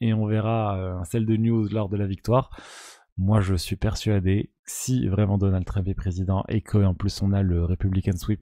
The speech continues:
dont je vous ai parlé, je pense vraiment qu'on aura une fin d'année exceptionnelle pour les crypto-monnaies. Et j'ai juste hâte de voir ça. Ensuite, news assez importante autour de Kraken et,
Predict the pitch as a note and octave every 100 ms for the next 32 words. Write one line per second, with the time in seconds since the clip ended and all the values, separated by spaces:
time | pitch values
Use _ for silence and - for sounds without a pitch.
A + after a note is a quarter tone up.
0 | - F#2 F#2 F#2 F2+ F#2 A2 B2 - -
1 | _ E2+ - F2+ E2 E2 F2 F#2 F#2 -
2 | F2+ E2+ F2 E2 - F#2+ F#2 F#2 - _
3 | _ - C3+ - A#2+ - A2+ G#2+ G#2 -
4 | - A2+ F2+ A2 G2+ - F#2+ - G2 F#2+
5 | G2+ - - - - - - - G#2+ F#2
6 | F#2+ A2 C#3 - - C#3+ D#3 - A#2 A2+
7 | G#2 G2 - E2 - - - C3+ C3 -
8 | A#2+ - - - D#3+ A#2 B2+ D3 C3 G#2
9 | A2+ - - A#2 - B2+ B2 A#2+ A2+ A2+
10 | - E3 - - G3+ - A#2 G#2+ - C#3+
11 | C3+ G2 F#2+ - D3 - A2+ B2 C3+ -
12 | - G#2+ A#2 A#2+